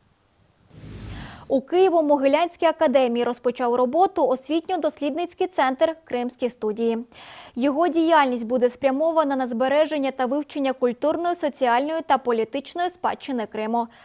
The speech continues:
також історії та культури Кремли. Центр стане платформою для освітніх і наукових ініціатив, підготовки фахівців у сферах історії, права, економіки та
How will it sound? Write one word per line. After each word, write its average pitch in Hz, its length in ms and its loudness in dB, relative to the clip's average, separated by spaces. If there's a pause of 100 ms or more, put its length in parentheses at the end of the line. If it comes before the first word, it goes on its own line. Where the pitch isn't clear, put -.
(140)
також 226 560 2
історії 277 480 0
та 285 140 -2
культури 233 460 -2
Кремли. 214 480 -6 (1700)
Центр 359 440 2
стане 285 320 0
платформою 302 720 0
для 254 100 2
освітніх 320 580 -2
і 262 120 -4
наукових 254 640 0
ініціатив, 285 840 -2 (220)
підготовки 254 680 0
фахівців 302 680 -4
у 262 60 -2
сферах 240 440 -2
історії, 330 480 -2
права, 254 460 2
економіки 269 640 -4
та 320 260 -2